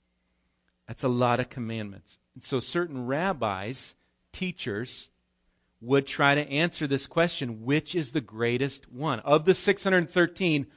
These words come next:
which one is it? What's the, the prime one, the greatest?" You know, wouldn't it be nice to kinda sum this up in one statement?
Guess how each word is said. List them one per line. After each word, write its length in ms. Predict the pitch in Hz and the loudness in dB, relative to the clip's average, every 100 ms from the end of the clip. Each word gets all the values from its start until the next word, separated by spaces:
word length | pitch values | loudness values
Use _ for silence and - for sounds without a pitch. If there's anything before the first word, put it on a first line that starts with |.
| _ _ _ _ _ | _ _ _ _ _
which 480 | - 123 139 165 - | -20 -6 0 0 0
one 280 | 165 160 156 | 0 2 2
is 240 | 151 147 | 0 -4
it? 100 | 120 | -2
What's 280 | 107 156 - | 0 0 0
the, 300 | - 160 139 - _ _ | 2 4 4 0 _ _
the 80 | 139 | -2
prime 540 | - - 156 156 147 | -2 4 8 8 8
one, 240 | 139 120 117 | 4 0 -2
the 60 | |
greatest?" 680 | 123 123 131 135 101 - - _ _ _ | -2 2 4 4 0 -10 -18 _ _ _
You 60 | - | -4
know, 60 | 120 | 2
wouldn't 200 | 151 170 | 2 0
it 260 | 175 175 | -6 -6
be 120 | 135 | 0
nice 240 | 147 151 147 | 4 4 2
to 80 | 143 | -4
kinda 200 | 131 113 | -4 -4
sum 420 | - - 147 156 | -2 2 4 4
this 200 | 151 - | 2 2
up 180 | 143 123 | 0 -2
in 160 | 113 | -4
one 240 | 120 139 147 | 2 2 2
statement? 520 | - 139 127 113 | 0 0 0 -4